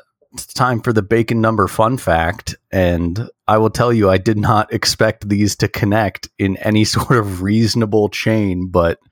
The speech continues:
they are, in fact, linked by three degrees of separation because Ryan Gosling was in Only God Forgives with Vithaya Pansringarm, which I'm sure I'm pronouncing that wrong, and I'm very sorry.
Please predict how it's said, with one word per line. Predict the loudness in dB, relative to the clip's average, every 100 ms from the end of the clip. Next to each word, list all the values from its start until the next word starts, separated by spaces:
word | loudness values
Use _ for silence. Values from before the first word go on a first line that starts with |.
| _ _ _ _ _
they | 2 2 0
are, | 2 2 2
in | -2
fact, | -2 0 0 -4 -4
linked | -2 -2 0
by | -2 -2
three | -4 0 2
degrees | 2 2 2 0
of | -2
separation | -2 0 2 4 2 -4 -8 -12 _ -20 _ _ -4
because | -4 0 0 0 0 -4 -8 -4
Ryan | 0 2 2
Gosling | 2 2 2 0 0 2
was | 0 0
in | -2 0
Only | 0 2
God | 2 2 0
Forgives | -4 -6 0 2 2 -2 -4
with | -4 -2
Vithaya | -6 -2 0 4 4 2 -4 -20 -20 -20 _ -4
Pansringarm, | -2 -2 -2 0 0 2 2 2 2 0 -4 -18 _ _ _ _ _ -4
which | -2 -2 -2
I'm | -2 -2
sure | -2 0
I'm | 0 -2
pronouncing | 0 0 0 -2
that | -2 0
wrong, | 0 0
and | 0
I'm | -2 -4 -8 -10
very | -2 2 4 2
sorry. | 2 2 2 0 -2